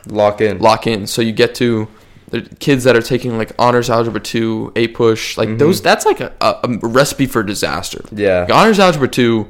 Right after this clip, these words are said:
Speaker 2: for me, I think is gonna end up being the hardest class I took
Speaker 1: Oh,
Speaker 2: in high
Speaker 1: really?
Speaker 2: school. Because, uh, it, like, it honestly, the material wasn't even necessarily that bad. It was just how it was taught.
Speaker 1: Mm-hmm.
Speaker 2: For me, that was, like, hundred percent what,
Speaker 1: Oh.
Speaker 2: what it was.
Speaker 1: Yeah, so for me,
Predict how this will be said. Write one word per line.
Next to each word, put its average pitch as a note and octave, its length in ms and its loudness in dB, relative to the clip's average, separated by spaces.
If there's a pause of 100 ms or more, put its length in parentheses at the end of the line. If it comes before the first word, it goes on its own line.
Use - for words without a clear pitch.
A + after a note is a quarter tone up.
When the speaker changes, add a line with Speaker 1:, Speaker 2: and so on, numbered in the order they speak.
(160)
Speaker 2:
for B2+ 180 0
me, A2+ 360 2
I B2 100 0
think B2 180 -2
is A2+ 120 0
gonna G#2+ 160 0
end A2+ 140 0
up G#2 100 -2
being G#2 200 -4
the G2+ 80 -4
hardest G2+ 260 -2
class F#2 220 -4
I G2+ 60 -10
took - 320 -6 (180)
Speaker 1:
Oh, G#2 120 2
Speaker 2:
in - 20 4
high G#2 140 2
Speaker 1:
really? C3 120 2
Speaker 2:
school. - 240 -10 (680)
Because, B2+ 200 0
uh, D#2+ 120 0 (300)
it, - 120 -8
like, A2+ 320 0
it C#3+ 160 2
honestly, B2 840 -4 (960)
the B2 60 -2
material B2+ 640 0
wasn't A#2+ 320 -2
even A#2+ 160 -2
necessarily A2+ 540 -2
that G2 240 -4
bad. F2+ 200 -2
It A#2 60 -2
was A#2 80 -6
just A2+ 140 -10
how G2+ 140 -6
it - 20 -6
was F2 100 -12
taught. - 460 -12
Speaker 1:
Mm-hmm. A#2 380 -6 (280)
Speaker 2:
For - 140 -2
me, G2+ 220 -4
that A#2+ 180 4
was, A#2 160 0
like, A2 140 2
hundred A#2+ 340 -2
percent G2 460 -6 (180)
what, G#2+ 320 2
Speaker 1:
Oh. - 40 -4
Speaker 2:
what G#2+ 140 -4
it - 80 -6
was. - 400 -8
Speaker 1:
Yeah, B2 200 4
so B2+ 240 2
for C3 280 2
me, A2+ 720 -2